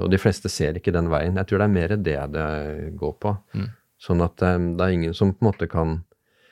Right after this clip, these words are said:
Speaker 1: eh, og senest nå til den engelske utgaven, ikke sant? Så, så, ehm, så i pulskuren så, så nevner jeg opp de sykdommene som, som preges av H R V,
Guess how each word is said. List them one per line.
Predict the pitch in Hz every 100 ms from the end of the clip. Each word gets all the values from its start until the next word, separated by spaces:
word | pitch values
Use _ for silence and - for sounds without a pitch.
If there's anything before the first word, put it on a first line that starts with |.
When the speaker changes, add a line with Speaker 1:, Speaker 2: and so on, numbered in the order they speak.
| _ _ -
Speaker 1:
eh, | 98 92
og | 87 87
senest | - 82 87 87
nå | 87
til | - 92
den | 87 85 82
engelske | 82 80 - 101 87
utgaven, | - 80 90 110
ikke | 101 98
sant? | 92 104 104
Så, | - 98 95 90
så, | - 92 90 87
ehm, | 87 85 87 82 _ _ _ _ _ _ _ -
så | - 95 -
i | 90 92
pulskuren | - 90 - - 120 117
så, | - 104
så | - 95 -
nevner | 107 98 82 90
jeg | 92
opp | 87 -
de | 87
sykdommene | 90 - 87 - 85 80 87 90
som, | 92 90 92 -
som | - 87 87 82
preges | 90 87 85 -
av | 87
H | 87 82
R |
V, | 80